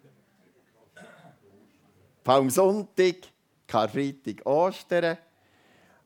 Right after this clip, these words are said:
Und dann kommt die Himmelfahrt. Und dann kommt dann noch Pfingsten. Und dann kommt eben die lange, lange Zeit nach Trinitatis. Trinitatis ist der Sonntag nach Pfingsten. Das heisst,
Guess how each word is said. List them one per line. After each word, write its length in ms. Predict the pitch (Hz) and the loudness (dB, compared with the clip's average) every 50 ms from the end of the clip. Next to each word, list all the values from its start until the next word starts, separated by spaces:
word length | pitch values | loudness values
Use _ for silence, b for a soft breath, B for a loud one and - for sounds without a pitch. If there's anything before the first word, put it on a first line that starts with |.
| b _ - | b _ -8
Und 160 | 123 123 123 | -6 -2 0
dann 520 | 131 131 127 139 135 135 135 135 131 120 - _ - | 0 0 0 0 -2 0 0 -2 -2 -4 -6 _ -14
kommt 300 | - 117 110 104 92 - | -8 -8 -8 -6 -6 -6
die 80 | 107 107 | -6 -4
Himmelfahrt. 920 | - 143 151 170 185 190 185 - 180 160 156 156 156 156 - - - - _ _ _ _ _ _ _ _ _ _ - | -2 0 0 2 2 0 -2 2 2 4 4 4 2 0 -2 -8 -20 -20 _ _ _ _ _ _ _ _ _ _ -14
Und 160 | 104 104 101 | -12 -8 -8
dann 240 | 104 104 110 117 101 | -8 -8 -8 -10 -10
kommt 300 | 110 107 95 95 - - | -8 -8 -8 -8 -8 -8
dann 100 | 101 104 | -6 -6
noch 160 | 107 98 - | -6 -8 -6
Pfingsten. 480 | - 107 104 117 123 - - - - - - | -6 -6 -6 -6 -8 -10 -14 -18 -18 -14 -8
Und 100 | 143 165 | -4 -2
dann 240 | 180 185 185 185 180 | 0 0 0 0 -2
kommt 240 | 202 202 180 151 | -2 -2 -2 -2
eben 240 | 180 180 175 185 160 | 0 2 2 2 2
die 120 | 143 165 151 | 0 -2 -6
lange, 640 | 151 147 151 151 151 151 170 202 214 208 208 208 202 | -6 -6 -4 -2 0 0 0 -2 -4 -6 -6 -4 -2
lange 360 | 185 170 170 180 185 160 127 - | 0 0 0 -2 -4 -6 -8 -8
Zeit 180 | - 147 151 147 _ _ _ _ _ _ _ _ _ - | -8 -10 -10 -10 _ _ _ _ _ _ _ _ _ -8
nach 260 | 107 110 104 - - | -6 -6 -6 -6 -8
Trinitatis. 880 | - 110 107 107 101 101 92 - - 95 95 107 - - - 82 - - | -12 -10 -8 -8 -8 -8 -10 -8 -6 -6 -6 -6 -8 -12 -16 -18 -18 -14
Trinitatis 760 | - 110 113 101 92 - 113 127 147 156 - - 160 - - | -12 -10 -10 -10 -8 -4 -2 -2 -2 -2 -4 -8 -16 -14 -14
ist 240 | 107 87 - - - | -16 -18 -18 -18 -18
der 80 | 92 - B B B B B | -18 -18 B B B B B
Sonntag 560 | B - 139 139 151 175 190 - - 151 131 | B -4 -2 -2 -2 -2 -4 -8 -8 -10 -8
nach 340 | 110 123 127 127 127 - - - | -6 -4 -2 -2 -4 -4 -8 -4
Pfingsten. 640 | - 175 185 208 226 220 - - - 208 202 202 202 - b b b b b b b b b b b b | -2 -2 -2 -2 -4 -8 -12 -8 -4 -4 -4 -4 -4 -12 b b b b b b b b b b b b
Das 160 | - 110 - | -12 -8 -4
heisst, 320 | 135 131 120 123 110 - | -2 -2 -2 -2 -4 -8